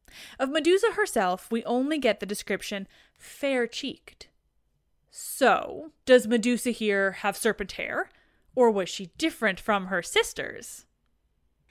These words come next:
According to Pindar, it's very specific that the other two Gorgons have that snaky hair,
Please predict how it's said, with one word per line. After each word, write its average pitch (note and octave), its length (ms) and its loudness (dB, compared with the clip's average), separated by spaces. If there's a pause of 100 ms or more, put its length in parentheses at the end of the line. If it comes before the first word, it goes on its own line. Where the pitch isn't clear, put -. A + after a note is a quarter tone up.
(180)
According C#4+ 380 4
to C4 80 2
Pindar, C#4 680 4
it's A3+ 160 -8
very A3+ 200 6
specific G#3 540 0
that F#3+ 140 -2
the - 200 -10
other G#4+ 280 8
two C#4+ 200 0
Gorgons G3+ 500 2
have C4+ 280 2
that B3 220 4
snaky G3 420 -6
hair, - 460 -4